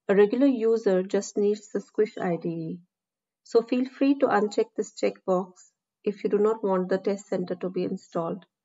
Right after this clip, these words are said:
and then click on the Next button again. Here, various scripting languages and their versions are listed, which are going to be part of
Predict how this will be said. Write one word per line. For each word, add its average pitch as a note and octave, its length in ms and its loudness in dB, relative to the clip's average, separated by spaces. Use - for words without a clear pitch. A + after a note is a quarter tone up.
and F#3 140 0
then A#3+ 240 2
click G3+ 240 -2
on F#3 160 0
the G#3 80 -6
Next F#3 360 -4
button F3+ 360 -6
again. F3 480 -4
Here, B3+ 300 4
various G#3 420 2
scripting B3 460 -4
languages B3+ 720 -4
and G3+ 180 -2
their G3+ 140 -2
versions G3+ 500 -2
are G#3 120 -4
listed, G3 520 -6
which F#3+ 220 -6
are G3+ 60 -4
going G3 300 -4
to G3+ 100 -6
be G3 100 -4
part F#3+ 320 -6
of F#3+ 140 -8